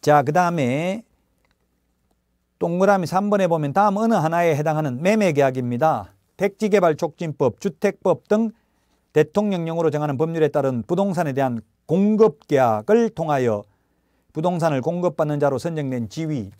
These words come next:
예, 분양권, 입주권 이런 것들이 되겠죠. 그다음에 니은의 도시 및 주거환경영비법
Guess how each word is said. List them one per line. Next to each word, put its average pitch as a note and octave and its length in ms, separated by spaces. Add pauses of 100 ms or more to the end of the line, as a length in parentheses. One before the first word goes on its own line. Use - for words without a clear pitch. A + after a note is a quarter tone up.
(1500)
예, A#2 240
분양권, C#3+ 840 (260)
입주권 D3+ 600
이런 C#3 160
것들이 F3 320
되겠죠. A#2+ 760
그다음에 D3 680 (240)
니은의 C#3+ 600 (200)
도시 F3+ 260
및 D#3 160
주거환경영비법 E3 1000